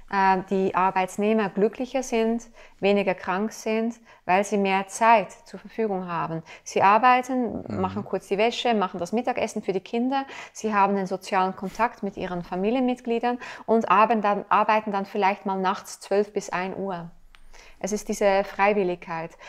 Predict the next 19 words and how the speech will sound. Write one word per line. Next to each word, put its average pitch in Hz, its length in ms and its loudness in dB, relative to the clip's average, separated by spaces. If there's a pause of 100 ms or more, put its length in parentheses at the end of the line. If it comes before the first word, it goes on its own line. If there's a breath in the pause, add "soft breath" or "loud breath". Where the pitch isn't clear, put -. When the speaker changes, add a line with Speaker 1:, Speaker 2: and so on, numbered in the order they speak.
(140 loud breath)
Speaker 1:
das 185 180 -6
Vertrauen, 190 720 2 (460)
was 196 240 0
den 190 180 -2
Arbeitsnehmern 196 840 2 (260 loud breath)
nun 202 240 0
immer 214 240 4
mehr 202 240 2
geschenkt 208 580 -4
wurde. 170 400 -10 (800 loud breath)
Auflösung 262 960 2 (300)
hier, 254 520 2 (460)
äh, 202 40 -2
eines, 202 920 -2
eines 180 400 -4
Musters 240 840 0 (220 loud breath)
von - 340 0
Arbeitsgebern 208 1000 4
ist, - 460 -2